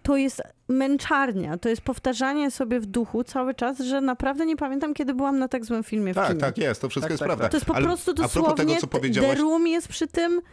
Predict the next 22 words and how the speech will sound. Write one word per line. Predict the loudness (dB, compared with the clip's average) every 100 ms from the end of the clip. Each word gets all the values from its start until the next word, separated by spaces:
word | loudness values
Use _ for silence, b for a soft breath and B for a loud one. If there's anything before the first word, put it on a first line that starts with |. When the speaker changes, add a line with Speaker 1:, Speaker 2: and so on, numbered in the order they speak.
| b b b b b -4
Speaker 1:
wyśmienitym | 0 0 2 2 2 2 0 -2 0 2
Speaker 2:
Teraz | 2 2
jest | 2
Speaker 1:
obrazem | 2 2 0
Speaker 2:
nowy, | 0
teraz | 0 2
jest |
nowy | 2 2
Speaker 1:
filmowym. | 0
Speaker 2:
taki | -2 -4
film, | -4 -4
nazywa | -4 -4
się | -6 -4
Blackbird, | -4 -4 -6 -6
polecam, | -6 -6 -4 -6 -8 B B -6
e, | -6 -6
ale, | -6 -4 0 0 2 2 2 2 0 0
e, | -2
takim | -2 -4 -4
jak | -2
The | -2
Room. | -4